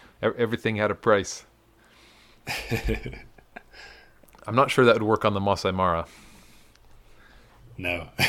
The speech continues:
Speaker 2: <laughs> You'd be forking out a lot of money.
Speaker 1: Whew.
Speaker 2: You're paying separately for each, uh, <laughs> each animal.
Speaker 1: <laughs> Wildebeest is only twenty-five cents each, but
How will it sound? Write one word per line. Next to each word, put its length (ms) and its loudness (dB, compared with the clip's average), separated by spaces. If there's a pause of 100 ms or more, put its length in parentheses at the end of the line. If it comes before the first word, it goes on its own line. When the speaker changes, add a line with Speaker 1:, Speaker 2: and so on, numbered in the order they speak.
(340)
Speaker 2:
<laughs> 520 -4
You'd 140 -4
be 120 0
forking 400 0
out 120 2
a 40 0
lot 140 2
of 80 -6
money. 280 -4 (560)
Speaker 1:
Whew. 100 4
Speaker 2:
You're 140 8
paying 120 -2
separately 460 -2
for 160 -6
each, 340 -2
uh, 220 2 (200)
<laughs> 240 -2
each 360 4
animal. 340 2 (340)
Speaker 1:
<laughs> 360 -6
Wildebeest 580 6
is 100 4
only 400 4
twenty-five 480 4
cents 240 4
each, 300 2
but 120 -6